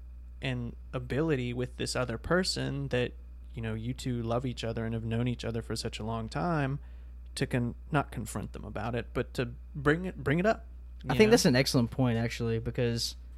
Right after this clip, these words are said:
Speaker 2: you do see that a lot, and that's why, uh, I guess marriage counseling exists, is because the two parties can't communicate to each other when
Speaker 1: Mm.
Speaker 2: they should be able to. I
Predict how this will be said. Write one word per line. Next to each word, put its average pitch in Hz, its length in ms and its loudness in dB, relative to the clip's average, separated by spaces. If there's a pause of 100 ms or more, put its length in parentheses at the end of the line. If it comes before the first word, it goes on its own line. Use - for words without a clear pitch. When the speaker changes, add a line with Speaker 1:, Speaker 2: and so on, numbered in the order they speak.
(220)
Speaker 2:
you 151 160 2
do 160 180 6
see 165 200 2
that 139 140 8
a 127 60 6
lot, 127 300 6
and 127 240 6
that's 123 220 2
why, 120 560 6
uh, 113 380 2
I 117 80 2
guess 113 240 0 (720)
marriage 135 420 8
counseling 135 380 6
exists, 117 500 6
is 117 80 0
because 120 340 2
the 120 100 0
two 135 180 4
parties 127 420 4
can't - 360 0
communicate 117 500 0
to - 80 -2
each 113 180 0
other 110 240 2
when 117 240 2
Speaker 1:
Mm. 117 60 4
Speaker 2:
they 117 80 2
should 117 280 2
be 117 180 2
able 117 220 0
to. 107 200 -2
I 120 40 -2